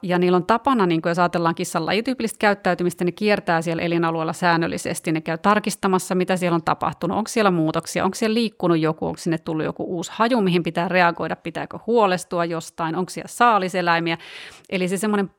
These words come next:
partiointi ja tutkiminen, ympäristön tutkiminen on niille tosi olennaista ja samaan aikaanhan ne,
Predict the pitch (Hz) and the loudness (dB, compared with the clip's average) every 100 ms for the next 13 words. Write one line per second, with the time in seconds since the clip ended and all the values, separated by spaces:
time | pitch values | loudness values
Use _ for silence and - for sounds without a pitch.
0 | - 220 226 220 - 185 170 165 170 165 | 0 4 4 2 -2 0 0 -2 -2 -4
1 | - 202 196 - 185 170 160 165 196 190 | -6 -10 -10 -6 -2 0 0 0 0 0
2 | 175 170 165 160 208 - 185 170 165 170 | 0 -2 -4 -4 -6 -2 0 0 0 0
3 | 175 170 165 - 165 - 220 233 196 156 | 0 -2 -4 -6 -8 -4 0 0 2 0
4 | 156 160 165 233 226 202 208 - 165 175 | 0 -4 -2 0 2 4 2 2 0 2
5 | 170 165 | -2 -2